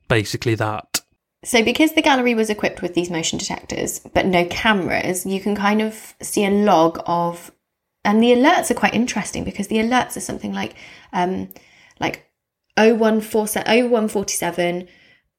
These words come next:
Speaker 2: movement by X Y Z, alert, go and check this out. And it literally says stuff like, "Go check out, go check out, like, se-, search for this." Because these alerts would have been sent to the computer that the security guards were sat at.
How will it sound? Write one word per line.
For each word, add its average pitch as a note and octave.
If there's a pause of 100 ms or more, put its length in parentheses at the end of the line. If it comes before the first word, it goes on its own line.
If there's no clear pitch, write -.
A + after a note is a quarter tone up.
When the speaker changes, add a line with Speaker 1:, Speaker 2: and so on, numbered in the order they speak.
(120)
Speaker 2:
movement A#3
by G#3+
X -
Y F#3+
Z, F3 (420)
alert, A3+ (220)
go B3+
and B3
check B3
this A#3+
out. G3
And G#3+
it -
literally B3+
says A#3
stuff -
like, - (100)
"Go A#3
check A3+
out, -
go A#3
check A3+
out, A3+
like, -
se-, -
search B3
for -
this." A3 (420)
Because E4+
these A3+
alerts G3+
would G#3+
have G3
been G3
sent G3+
to G3
the G3
computer G3+
that F3
the F#3
security -
guards G#3+
were A3
sat A#3+
at. D#4